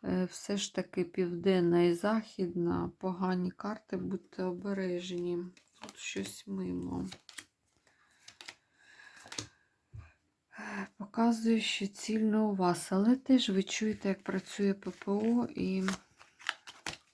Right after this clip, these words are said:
є загроза уламків. Бережіть себе, любі криворіжці. А, читайте молитву, я буду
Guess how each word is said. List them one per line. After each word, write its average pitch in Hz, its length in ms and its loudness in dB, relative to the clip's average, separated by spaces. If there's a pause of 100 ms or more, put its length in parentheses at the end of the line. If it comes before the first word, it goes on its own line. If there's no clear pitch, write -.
(920)
є 175 220 4
загроза 180 540 0
уламків. 175 680 0 (580)
Бережіть 180 640 2
себе, 190 680 2
любі 180 380 0
криворіжці. 185 1160 -4 (1700)
А, 202 280 -2 (1400)
читайте - 560 -4
молитву, 190 540 2
я 185 100 4
буду 175 360 0